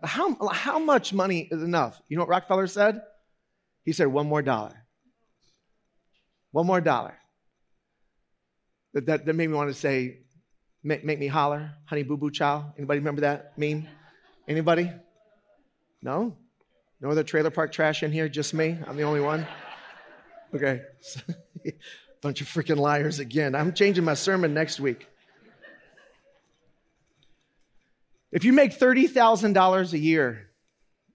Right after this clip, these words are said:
you're in the top one percent of wage earners in the world. If you make eighty thousand dollars in the world,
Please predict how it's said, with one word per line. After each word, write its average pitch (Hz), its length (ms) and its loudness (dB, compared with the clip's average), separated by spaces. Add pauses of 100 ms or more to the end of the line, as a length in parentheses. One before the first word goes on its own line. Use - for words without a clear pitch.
(160)
you're 175 140 2
in 180 60 0
the 151 80 0
top 180 320 2
one 170 200 0
percent 165 340 -4
of 139 80 0
wage 156 320 0
earners 135 320 -4
in 127 60 -6
the 123 80 -8
world. 120 340 -8 (1400)
If 139 140 -4
you 208 100 0
make 196 400 0 (380)
eighty 208 280 4
thousand 147 360 0
dollars 135 240 0
in 151 80 -6
the 151 80 0
world, 151 460 0